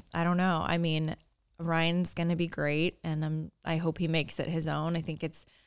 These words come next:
you kinda run into trouble when you replace someone and then you think you have to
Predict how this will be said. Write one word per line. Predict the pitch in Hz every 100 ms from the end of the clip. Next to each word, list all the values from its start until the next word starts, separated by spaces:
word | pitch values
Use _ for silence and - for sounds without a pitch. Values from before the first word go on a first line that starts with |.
| _ _
you | 196 185
kinda | - 208 226
run | 185 175 175
into | 175 170 180 170 - _ _
trouble | - - 156 123 170 175
when | 175 165 160 160
you | 160 151
replace | 156 - 160 156
someone | 175 180 190
and | 180 165
then | 156 156
you | 156
think | 156 156 156
you | 156
have | 151 151 -
to | 151